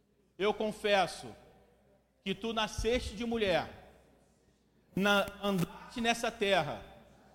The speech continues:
morreu e ressuscitou para a glória de Deus Pai. E em teu nome eu venho clamar que seja fechada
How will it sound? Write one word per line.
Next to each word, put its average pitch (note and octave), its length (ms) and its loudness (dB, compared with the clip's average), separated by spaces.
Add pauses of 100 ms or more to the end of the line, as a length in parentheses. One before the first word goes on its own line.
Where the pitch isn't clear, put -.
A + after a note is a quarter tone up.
(580)
morreu A#3 800 8
e B3+ 40 2
ressuscitou A3 1080 0 (1080)
para G3+ 240 4
a F#3+ 40 2
glória A3 480 4
de F#3+ 140 -4
Deus G#3+ 340 0
Pai. D#3 400 4 (1400)
E G3 140 0
em A#3 180 2
teu B3 240 4
nome F#3 540 2 (800)
eu F#3 180 2
venho G3+ 240 4 (360)
clamar F#3+ 680 0 (840)
que G#3 120 -2
seja A3 320 0
fechada G3+ 760 2